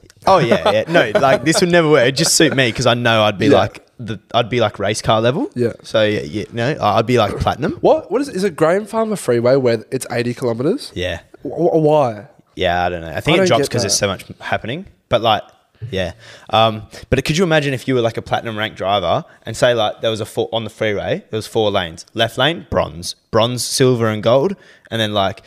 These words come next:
Speaker 1: the middle lane is, like, gold and platinum drive. Like, platinum can go in any lane. And then, like,
Speaker 2: Yeah.
Speaker 1: the, the two far right lanes are just, like, just for platinum drivers. So you could get on the freeway, do, like, a hundred and forty, and there'd be, like,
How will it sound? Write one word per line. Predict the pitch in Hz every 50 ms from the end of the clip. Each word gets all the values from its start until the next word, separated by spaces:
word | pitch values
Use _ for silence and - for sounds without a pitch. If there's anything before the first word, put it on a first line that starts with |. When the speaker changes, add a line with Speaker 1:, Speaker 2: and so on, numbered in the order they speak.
| - - _ _
Speaker 1:
the | -
middle | 104 113 110 113
lane | 107 110 110 110 107
is, | 95 101
like, | 92 98 - - - _ _ -
gold | 117 110 113 117 113 117 107
and | 104 98 95 95 95 95 104 - _ _ _ _
platinum | - - 127 110 120 127 123
drive. | 123 123 120 127 120 -
Like, | 127 120 -
platinum | - 170 147 147 147 135
can | - 135
go | 123 117
in | 110 107
any | 113 117 107
lane. | 101 101 120 180 220 233 - -
And | 113 113
then, | 110 107
like, | 101 98 92 95 113
Speaker 2:
Yeah. | - - _ _ -
Speaker 1:
the, | 117 113 - _ - -
the | - 98
two | - - - 120 113
far | - - 113 113 107 104
right | 104 107 110 101
lanes | 104 101 98 101 95
are | 101
just, | 87 90 -
like, | 101 - -
just | 104 - 95 -
for | - 104
platinum | - - 98 92 104 104 101
drivers. | 110 113 127 160 262 302 - _ _ _ - - _ _
So | - - -
you | 131 143
could | - 156 123
get | 151 139
on | 131 120
the | 107
freeway, | - 110 110 107 101 98
do, | 92 107 104
like, | 104 107 -
a | 107
hundred | 107 107 104 95 95
and | 98 -
forty, | - 101 101 101 92 101 139 190 - _ _ _ _ _ _ -
and | - 104 107
there'd | 104 101
be, | 104 110
like, | 107 101 95 90 - -